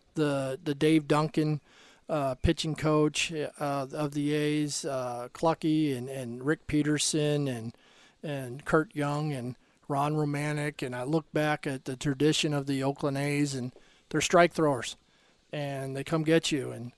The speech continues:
you know, Dave Stewart is, you know, been around with us, and, and, you know, that, that mentality, that stare down that, that Dave had, uh, one of the greatest pitchers in the game, one of the greatest playoff pitchers in the game.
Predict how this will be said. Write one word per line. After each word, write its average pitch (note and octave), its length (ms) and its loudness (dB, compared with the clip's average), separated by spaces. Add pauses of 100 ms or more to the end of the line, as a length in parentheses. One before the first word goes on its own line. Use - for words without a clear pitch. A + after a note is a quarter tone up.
(280)
you D3 80 -6
know, C3 100 -4
Dave D3 340 0
Stewart D#3 480 4
is, C#3+ 320 -6 (380)
you D#3 180 -4
know, C3+ 100 -2
been C#3+ 180 2
around C#3+ 560 2 (280)
with D3+ 160 2
us, D3+ 380 2
and, A#2+ 240 -6
and, B2+ 560 -8 (160)
you D#3 80 -4
know, C3+ 80 -2
that, C3 240 -2
that B2+ 220 -4
mentality, D#3 580 2
that C#3 160 0
stare D3 360 2
down D3 320 0
that, C3 220 -4
that C3+ 360 -8
Dave D3 320 0
had, D3+ 400 0 (480)
uh, B2 280 -4 (200)
one C#3+ 140 -2
of C3+ 60 -6
the C#3 60 -6
greatest C#3+ 320 -2
pitchers D3 340 2
in C#3+ 60 0
the C3 80 -4
game, C#3+ 320 -2
one C3+ 80 -2
of C3+ 40 -2
the C3 60 -6
greatest C3 280 -4
playoff D3 360 0
pitchers C#3+ 360 -2
in C3+ 80 -4
the C3 80 -8
game. D3 360 -2